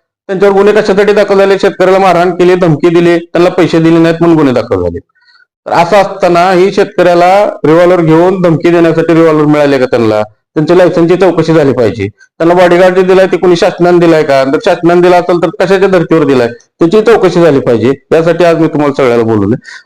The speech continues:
आणि ती सगळी माहिती घेऊन मी माननीय मुख्यमंत्र्यांकडे जाणार आहे पुढच्या आठवड्यामध्ये आणि ते रिव्हॉल्वर कसे मिळाले, त्यांना लायसन्स, त्याची चौकशी करणार आहे. आणि माझी पवन चक्कीच्या दोन्ही कंपन्याला विनंती आहे की त्यांचं वेंडर जे आहे, त्यांचं वेंडर कोड तुम्ही रद्द करून त्यांचे कामं सगळे ताबडतोब आता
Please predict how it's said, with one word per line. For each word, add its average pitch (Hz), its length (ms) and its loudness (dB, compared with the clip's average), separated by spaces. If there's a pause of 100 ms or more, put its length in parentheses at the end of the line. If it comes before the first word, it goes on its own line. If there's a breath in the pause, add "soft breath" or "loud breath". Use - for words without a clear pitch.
आणि 156 180 0
ती 196 240 0
सगळी 196 260 2
माहिती 185 300 0
घेऊन 180 260 0
मी 185 100 2
माननीय 175 300 0
मुख्यमंत्र्यांकडे 165 640 0
जाणार 151 260 0
आहे 131 220 0
पुढच्या 139 460 -4
आठवड्यामध्ये 120 540 -2 (340 loud breath)
आणि 196 180 0
ते 214 160 0
रिव्हॉल्वर 220 300 2
कसे 214 240 -2
मिळाले, 196 300 2
त्यांना 190 220 0
लायसन्स, 180 320 0
त्याची 170 180 0
चौकशी 165 380 -2
करणार 135 280 -2
आहे. 110 140 -2 (340)
आणि 160 140 0
माझी 190 240 2
पवन 196 300 0
चक्कीच्या 214 360 0
दोन्ही 202 260 2
कंपन्याला 202 460 0
विनंती 196 340 2
आहे 196 80 2
की 185 80 0
त्यांचं 190 360 0
वेंडर 180 320 2
जे 185 140 0
आहे, 175 180 2
त्यांचं 165 280 0
वेंडर 160 260 2
कोड 165 260 0
तुम्ही 165 180 2
रद्द 180 180 0
करून 170 300 0
त्यांचे - 520 -6
कामं 185 260 0
सगळे 202 220 2
ताबडतोब 190 440 0
आता 185 200 -2